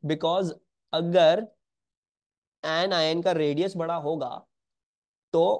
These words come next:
उसको खींचा जा सकता है ना जरा, वो ज्यादा करीब आ जाएगा। अगर छोटा सा होगा तो वो तो दूर रह रहा है, बड़ा होगा तो वो उसको खींचा जा सकता है ज्यादा आसानी से। So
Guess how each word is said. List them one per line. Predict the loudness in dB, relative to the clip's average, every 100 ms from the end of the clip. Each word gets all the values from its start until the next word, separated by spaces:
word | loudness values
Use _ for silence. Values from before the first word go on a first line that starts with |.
| -2
उसको | -2 -2
खींचा | -2 -2 0
जा | 0 0
सकता | -2 -10 -8
है |
ना | -4
जरा, | -2 0
वो | 0 0 -2
ज्यादा | 0 2 2
करीब | 0 0
आ | -4
जाएगा। | -8 -14 -20 _ _ -2
अगर | 2 2
छोटा | 2 0 2
सा | 2
होगा | 2 0
तो | -4
वो | -4
तो | -2
दूर | 0 0
रह | 0 0
रहा | -2
है, | -4 _ _ _ _ _ _ -18
बड़ा | -8 -4 -2
होगा | -2 -2 -2 -4 -6 _ _ _ -4
तो | -4
वो | -2 -6
उसको | -8 -12
खींचा | -8 -8 -8
जा | -10
सकता | -12 -10 -6
है | -4
ज्यादा | -4 -4
आसानी | -6 -10 -18
से। | -18 -20 _ _ -6
So | -6